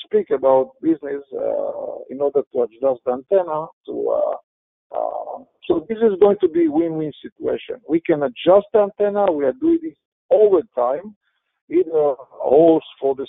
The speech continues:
stud, or either a cable connector, or either a type of connector, the length of the cable, uh, et cetera, et cetera. But the main idea is that, yes, we can customize the antenna,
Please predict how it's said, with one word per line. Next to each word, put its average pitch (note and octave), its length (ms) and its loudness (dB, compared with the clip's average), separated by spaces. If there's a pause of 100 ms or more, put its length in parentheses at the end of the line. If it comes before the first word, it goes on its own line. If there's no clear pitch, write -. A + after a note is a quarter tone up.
stud, C3+ 500 2
or B2+ 220 -8
either C#3 240 -12
a C3 420 0 (140)
cable D#3 500 2
connector, C#3 260 -6 (500)
or A2+ 160 -12
either C3+ 280 -6 (920)
a A#2+ 120 -6 (160)
type C#3 240 0
of F3+ 120 4 (120)
connector, D3+ 680 2
the B2+ 60 -4
length E3+ 340 2
of E3+ 140 0
the E3 80 -12 (100)
cable, C3+ 640 -2
uh, B2 800 -8 (480)
et C3 140 -14
cetera, - 380 2
et - 100 -10
cetera. G3+ 360 2
But D3 200 4
the C#3+ 120 0
main G3+ 200 0
idea G3+ 320 2
is F3+ 160 -6
that, C#3+ 160 -2 (360)
yes, D#3+ 220 6 (140)
we D#3 80 -12
can D3 160 -6
customize D#3+ 580 0 (240)
the C#3+ 80 -2
antenna, G#3 540 0